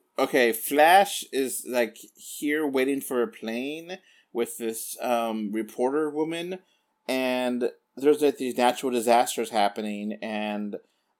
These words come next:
the plane crashes, um, and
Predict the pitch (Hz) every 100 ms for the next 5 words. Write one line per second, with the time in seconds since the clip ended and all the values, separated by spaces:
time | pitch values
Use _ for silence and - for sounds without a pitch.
0 | _ 117 113 110 131 135 147 139 123 120
1 | - _ - 110 110 - 120 113 113 -
2 | - _ _ _ - 120 113 107 107 104
3 | 101 - - 110 110 107 101